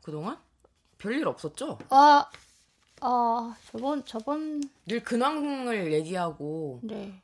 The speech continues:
Speaker 1: 우리가 주제에 대한 이야기를 넘어가지 않았습니까?
Speaker 2: 저번 일요일에 올렸지요?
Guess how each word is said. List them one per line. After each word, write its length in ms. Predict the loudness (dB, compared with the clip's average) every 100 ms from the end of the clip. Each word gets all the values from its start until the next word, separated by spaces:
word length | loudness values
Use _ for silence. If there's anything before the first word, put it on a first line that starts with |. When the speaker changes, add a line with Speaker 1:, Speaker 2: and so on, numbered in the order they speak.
| -16
Speaker 1:
우리가 400 | -10 -8 -8 -10
주제에 360 | -10 -6 -6
대한 300 | -6 -8 -8
이야기를 360 | -8 -8 -8 -10
넘어가지 460 | -10 -10 -10 -12 -12
않았습니까? 460 | -14 -16 -14 -8
Speaker 2:
저번 200 | -2 2
일요일에 420 | 2 4 4 4 4
올렸지요? 1040 | 4 2 0 -6 -20 -20 _ -4 -2 -2